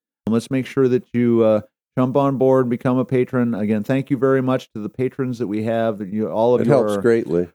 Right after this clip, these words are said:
Speaker 1: are
Speaker 2: Yeah.
Speaker 1: amazing. With, without your support, we would have been shuttered and out of business a long time ago. But we are pushing hard in twenty twenty-three. We want to get to be a break-even operation, and for that to happen, we probably need about ten more patrons. So if you can,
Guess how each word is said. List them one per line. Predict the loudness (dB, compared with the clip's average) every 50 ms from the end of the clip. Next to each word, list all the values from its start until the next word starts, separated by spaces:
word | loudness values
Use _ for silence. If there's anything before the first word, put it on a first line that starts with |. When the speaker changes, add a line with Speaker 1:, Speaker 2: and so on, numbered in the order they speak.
| _ _
Speaker 1:
are | 0 2 2 2 2 0
Speaker 2:
Yeah. | 0
Speaker 1:
amazing. | 0 0 2 0 0 0 0 0 0 0
With, | 0 0 0 0 0
without | 0 0 2 2 0 0 -2 -4
your | -6
support, | -6 -6 -12 -4 _ 0 2 2 2
we | 2
would | 0 2 0
have | 2 0
been | 0 0 0 -2 -4 -6 -8 -12 _ _
shuttered | -2 -2 0 0 0 -2 -2 -2
and | -4 -4 -2
out | -2 -2 -2
of | -2 0
business | -2 -2 0 -2 -4 -4 -4
a | -4
long | -4 -2 -2 -2 -2
time | -4 -4 -2 -2 -2
ago. | 0 0 2 2 2 2 0 -2 _ _ _ _ _
But | -4 0
we | 0 0 -2
are | -2 -2 0 2 2 2 2 -2 -6 -12 _ _ _ _ _ _
pushing | -2 -2 0 0 -4 -4 -2
hard | 2 2 4 4 4 4 2
in | 0 -2
twenty | -2 -4 -4 -2 -2 -2 -2
twenty-three. | -2 -2 -2 0 0 -2 -2 0 2 2 4
We | 2
want | 2 2 0 0
to | 0
get | 0 -2 -4
to | -4
be | -2 0 0 0
a |
break-even | 2 2 2 0 0 0 -2 -2 -2 0 0 0 0
operation, | 0 0 -2 0 2 2 4 4 2 0 0 -4 -4
and | -4 -2
for | 0 0
that | 0 0 2
to | 0 0
happen, | 2 2 2 0 0
we | -2 0
probably | 0 0 -2 -2 0
need | -2 0
about | 2 2 0 0 0
ten | -2 -2 0
more | 0 0 0 0
patrons. | 0 -2 -2 -2 -4 -12 -14 -14 _ _ _ _ _ _ _ _ _ _ _ _ _ _ _ _ _ _ _
So | 2 2 2 0 -2 _ _ _ _ _
if | -4 -4 -2 -4
you | -6
can, | -4 -2 0 2 2 2 0 -2 -6